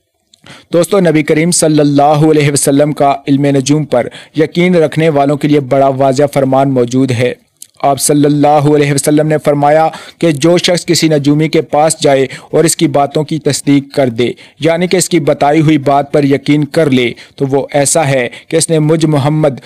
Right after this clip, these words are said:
सल्लल्लाहु अलैहि वसल्लम पर उतरने वाले दीन का इनकार कर दिया, यानी कि वो दायरे इस्लाम से खारिज हो जाता है।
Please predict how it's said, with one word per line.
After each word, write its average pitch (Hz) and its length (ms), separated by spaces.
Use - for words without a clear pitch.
सल्लल्लाहु 147 880
अलैहि 139 220
वसल्लम 139 440
पर 135 180
उतरने 139 540
वाले 135 260
दीन 135 380
का 143 340
इनकार 139 460
कर 127 220
दिया, 117 360
यानी 170 280
कि 185 120
वो 165 120
दायरे 139 320
इस्लाम 139 340
से 147 220
खारिज 135 400
हो 127 140
जाता 123 340
है। 117 280